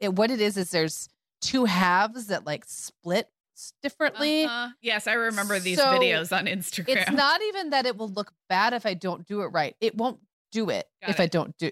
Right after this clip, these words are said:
Speaker 1: you know what I mean? Like, you have to twist your arm a totally different way. And I, you know me and spatial reasoning.
Speaker 2: Yeah.
Speaker 1: I, I'm
Speaker 2: Both of
Speaker 1: watching this
Speaker 2: us.
Speaker 1: video going, like, "What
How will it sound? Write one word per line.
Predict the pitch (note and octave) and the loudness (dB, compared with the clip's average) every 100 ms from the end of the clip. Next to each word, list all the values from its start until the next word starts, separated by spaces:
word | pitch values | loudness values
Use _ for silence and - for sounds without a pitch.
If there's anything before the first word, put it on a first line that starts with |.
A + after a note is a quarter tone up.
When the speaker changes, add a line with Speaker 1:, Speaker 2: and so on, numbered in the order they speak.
| - | 0
Speaker 1:
you | A3+ C#4+ | 2 4
know | |
what | D#4 | 4
I | D4 | 2
mean? | D4 | 0
Like, | C4+ | 0
you | B3 | 0
have | C#4 | -2
to | C4+ | -2
twist | - D#4 - D4+ | -6 -4 -4 -4
your | A#3 | 0
arm | G#3+ A3 | 2 2
a | F3 | 0
totally | - G3+ G3+ G3+ G#3+ | -4 0 0 0 0
different | F#3+ - F3 | 0 0 0
way. | D#3 E3 F3+ G#3 _ _ _ - | 2 4 2 0 _ _ _ 0
And | G3+ F#3+ | 2 2
I, | F#3+ | 0
you | G#3+ A#3 | 0 0
know | A#3 G#3 | 2 2
me | F#3+ F#3 | 0 -2
and | E3+ | -2
spatial | D#3 E3+ D#3+ D3+ C3 E3+ | -4 -4 -2 -2 -4 -2
reasoning. | F3 D#3 C3+ B2 D#3+ | -2 -2 -4 -6 -8
Speaker 2:
Yeah. | F#3+ E3 - | -16 -14 -6
Speaker 1:
I, | - | 0
I'm | G3+ A3+ | 2 2
Speaker 2:
Both | |
of | |
Speaker 1:
watching | A3+ B3 - A#3+ | 4 2 0 -6
this | G#3 | -6
Speaker 2:
us. | |
Speaker 1:
video | G3 G#3+ G3 | -4 -2 -2
going, | F#3 F3+ F3 | 0 -2 0
like, | E3+ D#3+ | -2 -2
"What | C3+ C3+ D3 D#3+ F3 | -6 -4 0 2 0